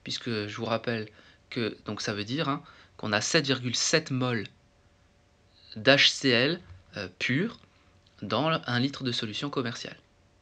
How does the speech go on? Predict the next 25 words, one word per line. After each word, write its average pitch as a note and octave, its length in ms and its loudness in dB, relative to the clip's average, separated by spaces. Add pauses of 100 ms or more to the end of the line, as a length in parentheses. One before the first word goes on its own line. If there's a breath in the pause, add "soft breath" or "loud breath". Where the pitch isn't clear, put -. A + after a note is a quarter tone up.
(300)
Maintenant, G#2+ 540 -4
on A#2 80 -6
veut G#2 140 -6
préparer, G#2 600 -4 (220)
puisque - 200 -12
c'était G2 240 -6
la F#2 100 -2
question, G#2+ 420 -6 (320 loud breath)
un D3+ 160 6
litre C3+ 480 -2 (580 soft breath)
de C3 220 2
s-, - 260 -2
de, A2+ 420 -2 (560)
d'acide B2+ 300 -4
chlorhydrique A2+ 420 -4
à - 20 0
la B2+ 100 4
concentration A2+ 680 -8 (300 loud breath)
un C#3+ 140 2
virgule B2+ 240 -4
zéro A2+ 280 -2
zéro A#2+ 280 0
dix C#3 260 -6
moins G#2 300 -2
un C#3+ 140 -2